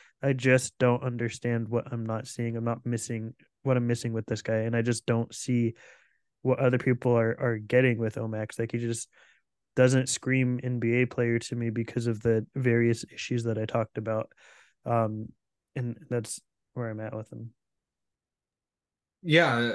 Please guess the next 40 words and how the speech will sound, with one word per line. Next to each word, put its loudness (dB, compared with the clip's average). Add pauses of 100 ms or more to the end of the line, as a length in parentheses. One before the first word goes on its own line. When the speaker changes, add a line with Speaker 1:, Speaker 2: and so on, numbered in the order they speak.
(120)
Speaker 2:
I'll, 0
so 4
I'll 6
just -6
throw 2
this 2
back 0
to -4
you. -2
Like, -4
so 2
do 0
you 4
have 0
him -2
in -4
your 2
draftable 0
range -4
at -8
all? -10 (1700)
Speaker 1:
No, 4
I, 6
I, 2 (120)
I 4
wouldn't 0
draft -4
him. -2
And 0 (500)
I 4
know 8
it 6
sounds 4
crazy 4
to 2
a 4
lot 2
of -4
people, -2
but, 0